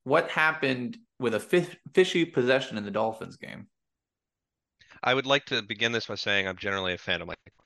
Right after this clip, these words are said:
Speaker 2: McDaniels, and I would take him, I would cut my pinky off to have him on the Bucs sideline right now. But it's hard to, uh, <laughs> to look at what happened at the end of their game and have, uh, many nice things to say.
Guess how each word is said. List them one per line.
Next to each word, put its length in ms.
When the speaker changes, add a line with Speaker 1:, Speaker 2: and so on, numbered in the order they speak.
Speaker 2:
McDaniels, 520
and 180
I 100
would 200
take 240
him, 260
I 140
would 220
cut 200
my 120
pinky 400
off 340
to 80
have 260
him 260
on 80
the 80
Bucs 240
sideline 600
right 180
now. 200
But 260
it's 160
hard 280
to, 540
uh, 540
<laughs> 680
to 100
look 140
at 60
what 100
happened 260
at 80
the 120
end 100
of 80
their 160
game 540
and 500
have, 400
uh, 80
many 240
nice 260
things 260
to 100
say. 420